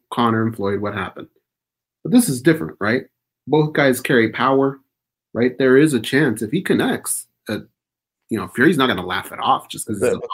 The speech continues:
Speaker 1: a
Speaker 2: with, with those ten-ounce gloves, it's gonna be really, really tough, man. I, I, I, yeah, I mean, D-, Francis has power, no doubt, yeah, but I, I just
Speaker 1: Okay. Well, Tyson Fury, from what I gather,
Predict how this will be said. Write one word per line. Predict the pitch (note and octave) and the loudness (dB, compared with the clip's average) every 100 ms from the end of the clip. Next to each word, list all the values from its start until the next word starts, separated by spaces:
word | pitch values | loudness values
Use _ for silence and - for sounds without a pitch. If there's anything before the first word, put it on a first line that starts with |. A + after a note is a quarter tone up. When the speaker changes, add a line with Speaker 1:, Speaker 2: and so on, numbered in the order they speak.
| B2 | -4
Speaker 1:
a | |
Speaker 2:
with, | A#2+ | -4
with | C3 | -2
those | B2+ - | -2 -2
ten-ounce | D3 D#3 C#3+ B2+ | -2 0 0 -4
gloves, | - A#2+ A#2 | 0 2 2
it's | G2 G#2+ | -2 -6
gonna | A2 G2 | -6 -6
be | F#2 | -10
really, | F#2 G#2 G#2+ G#2+ G2 F2+ | -10 -8 -4 -4 -6 -6
really | F#2 F#2 F2 | -6 -8 -8
tough, | E2+ F2+ F2 - | -6 -4 -4 -8
man. | D2+ D#2+ D#2+ D#2+ | -12 -10 -10 -10
I, | F2+ E2+ D2 | -8 -6 -6
I, | F2+ - _ _ _ _ - | -8 -10 _ _ _ _ -6
I, | F2+ F#2 - | -4 -4 -2
yeah, | C3+ C3+ G2 | 2 2 0
I | |
mean, | A2 B2+ A2+ | 2 2 4
D-, | B2+ G#2+ D#2+ | 2 2 0
Francis | C#3 D#3 E2+ | 0 0 -2
has | D#2 A2+ F2+ | -2 -2 -4
power, | - A2 F2 D#2+ | -4 -2 0 -2
no | F#2+ F2+ | -4 -4
doubt, | E2 F2+ A#1+ B1+ | -4 -4 -8 -6
yeah, | F2+ D#2 | -6 -6
but | D2 D#2 | -8 -6
I, | E2+ F#2 - | -4 -6 -8
I | F2+ | -8
just | F2+ F2 - | -8 -12 -12
Speaker 1:
Okay. | - - _ _ _ _ - | -14 -16 _ _ _ _ -4
Well, | B2 A#2 A#2 _ _ _ _ _ | -2 0 -4 _ _ _ _ _
Tyson | - D3+ F3+ G#3 F#3 | -4 -2 0 0 0
Fury, | C3+ G#2 F#2+ | 0 0 -2
from | - G#2 G#2 G2 - | -8 -10 -10 -12 -10
what | G#2+ G#2+ | -4 -2
I | A2 | -2
gather, | A#2 G#2+ F#2 F#2+ G2 | -2 -6 -8 -8 -12